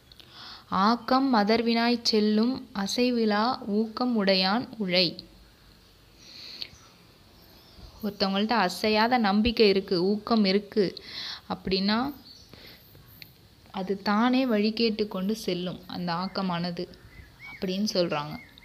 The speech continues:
"வெள்ளத்தனைய மலர் நீட்டம் மாந்தர்தம் உள்ளத்தனையது உயர்வு."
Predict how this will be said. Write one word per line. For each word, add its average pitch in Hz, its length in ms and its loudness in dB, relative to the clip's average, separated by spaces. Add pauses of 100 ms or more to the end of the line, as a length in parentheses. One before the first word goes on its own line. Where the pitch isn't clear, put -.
(1000)
"வெள்ளத்தனைய 226 680 0
மலர் 208 260 0
நீட்டம் 214 420 -2
மாந்தர்தம் 196 680 -2
உள்ளத்தனையது 180 680 -2
உயர்வு." 175 840 -2